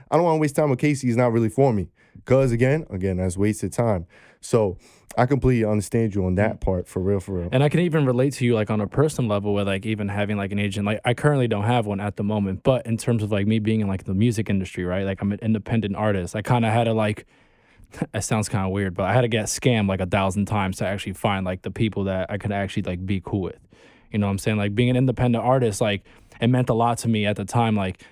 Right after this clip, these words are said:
Speaker 2: getting Verified, getting all these big publications, doing all these big things until I found, like, these two or three people with this team that I knew I can actually rely on.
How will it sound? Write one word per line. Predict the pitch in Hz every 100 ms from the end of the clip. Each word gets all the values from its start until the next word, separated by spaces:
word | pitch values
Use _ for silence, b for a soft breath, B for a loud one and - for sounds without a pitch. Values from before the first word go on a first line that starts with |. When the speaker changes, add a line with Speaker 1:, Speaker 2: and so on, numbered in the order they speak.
| -
Speaker 2:
getting | 107 110
Verified, | 107 113 110 - 104 92 95
getting | 101 104
all | 101 107
these | 107
big | 92 110 101
publications, | 113 107 101 123 123 - 101 95
doing | 107 104
all | 98 107
these | 107
big | 95 107 104
things | 120 117 104
until | 101 110
I | 101
found, | - 107 107
like, | 101
these | - 98
two | - 113
or |
three | 101 101
people | - 107 104
with | 95
this | 98 -
team | 117 113 98 b b b
that | - 101
I |
knew | 110 123 160
I | 120
can | 117
actually | 110 104 -
rely | 98 98 101 95
on. | 78